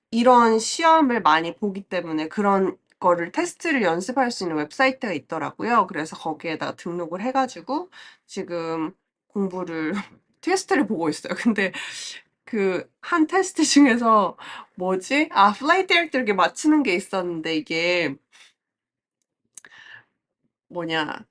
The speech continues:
이제 컨트롤력이 있으면 이렇게 할 텐데 컨트롤력이 제가 없잖아요. 그래가지고 진짜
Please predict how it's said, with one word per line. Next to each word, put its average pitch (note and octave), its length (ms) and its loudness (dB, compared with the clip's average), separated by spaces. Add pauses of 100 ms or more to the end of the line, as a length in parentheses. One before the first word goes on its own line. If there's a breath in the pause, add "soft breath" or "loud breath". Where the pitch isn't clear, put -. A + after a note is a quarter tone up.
(180)
이제 A3+ 180 -2
컨트롤력이 F#4 640 2
있으면 G3 720 2
이렇게 F3+ 260 -4
할 D#4+ 180 0
텐데 G#3 440 0
컨트롤력이 D#4+ 540 0
제가 A#3 200 -6
없잖아요. D#3 760 -2 (280 loud breath)
그래가지고 A3 520 0
진짜 G3+ 420 -6